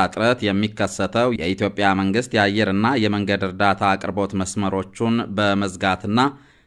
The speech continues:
የእርዳታ ሰራተኞቹን ስራ በማደናቀፉ ነው ሲሉ ኃላፊዋ ወቅሰዋል። የህወሓት ኃይሎች ከገቡባቸው አጎራባች ክልሎች የአማራና የኤርትራ ወታደሮች ደግሞ ከሚቆጣጠሯቸው የትግራይ ክልል ቦታዎች እንዲወጡ ኃላፊዋ ጠይቀዋል።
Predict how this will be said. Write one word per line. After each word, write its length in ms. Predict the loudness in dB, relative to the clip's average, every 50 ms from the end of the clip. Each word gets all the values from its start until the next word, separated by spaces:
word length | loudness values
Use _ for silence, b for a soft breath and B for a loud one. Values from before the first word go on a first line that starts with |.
| B B
የእርዳታ 400 | 0 0 2 4 4 4 4 2 2
ሰራተኞቹን 840 | 0 0 0 0 2 2 2 2 0 0 0 0 -2 -4 -4 -4 -2
ስራ 180 | -2 0 0 2 2
በማደናቀፉ 800 | 2 2 0 0 0 0 0 0 -2 0 0 0 -2 -4 -6 -6 -6 -6
ነው 160 | -6 -6 -6
ሲሉ 220 | -8 -8 -10 -8 -6
ኃላፊዋ 480 | -4 -2 -2 -2 -2 -4 -6 -6 -8 -6 -6
ወቅሰዋል። 580 | -6 -8 -10 -10 -12 -8 -4 -2 0 0 0 -2 -6 -12 -14 -18 -20 b b b b b b b b -12
የህወሓት 540 | -8 -4 0 0 2 4 4 2 2 2 0
ኃይሎች 440 | 0 0 0 0 2 2 2 0 0 -2
ከገቡባቸው 800 | -4 -2 -2 -2 -4 -4 -4 -6 -2 0 0 0 0 0 0 2
አጎራባች 560 | 2 2 0 0 0 0 2 0 0 -2 -2 -4
ክልሎች 420 | -6 -6 -4 -2 -2 -2 -2 -2
የአማራና 560 | 0 0 0 2 2 2 2 2 0 0 0 0
የኤርትራ 320 | 0 -2 -2 -4 -6 -4 -4 -4
ወታደሮች 560 | -4 -4 -4 -6 -6 -4 -6 -6 -6 -6 -6 -6
ደግሞ 280 | -6 -4 0 0 0 0 0 -2 B B B B B B B B
ከሚቆጣጠሯቸው 1040 | -2 0 0 0 0 0 0 2 2 2 2 2 0 0 2 2 0 0 0 0 0
የትግራይ 360 | 0 0 -2 0 0 0 0
ክልል 220 | 0 0 -2 -2 -2
ቦታዎች 460 | -2 -2 -2 0 0 0 0 0 -2 -4
እንዲወጡ 380 | -6 -4 -4 -4 -4 -4 -4 -6 -4
ኃላፊዋ 500 | -2 -2 0 0 -2 -2 -4 -6 -8 -8 -8 -10
ጠይቀዋል። 640 | -10 -12 -12 -12 -12 -12 -10 -8 -6 -6 -6 -6 -8